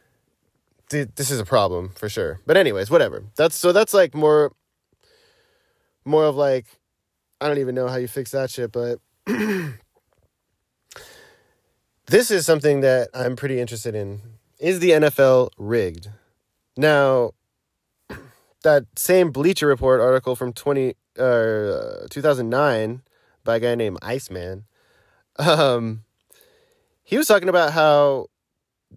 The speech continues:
there's this guy named Miami Mitch. I guess he's a sports writer.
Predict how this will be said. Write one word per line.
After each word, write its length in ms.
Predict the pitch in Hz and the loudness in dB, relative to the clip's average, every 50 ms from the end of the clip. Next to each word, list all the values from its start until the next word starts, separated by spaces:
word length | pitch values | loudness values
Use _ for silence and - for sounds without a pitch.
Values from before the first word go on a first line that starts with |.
| _ - | _ -2
there's 200 | 151 151 151 139 | 0 0 0 0
this 140 | 156 147 - | -4 -6 -2
guy 220 | 156 151 151 156 | 0 2 2 2
named 240 | 156 156 147 131 123 | 2 0 0 0 -2
Miami 500 | 123 123 127 131 139 147 147 147 147 131 | -2 -2 0 0 2 0 0 0 -2 -4
Mitch. 600 | 117 110 127 151 170 196 - - - - - - _ _ _ _ _ _ _ _ _ - - - - _ _ _ - | -2 0 0 0 0 0 -2 -8 -12 -12 -12 -16 _ _ _ _ _ _ _ _ _ -20 -20 -20 -20 _ _ _ -8
I 80 | 113 113 | -6 -4
guess 160 | 123 131 - | -4 -4 -4
he's 140 | 131 123 117 | -6 -8 -8
a 40 | 110 | -8
sports 360 | - - 123 131 139 - - | -4 0 2 2 2 4 4
writer. 340 | 143 143 143 139 147 151 | 4 4 4 4 2 0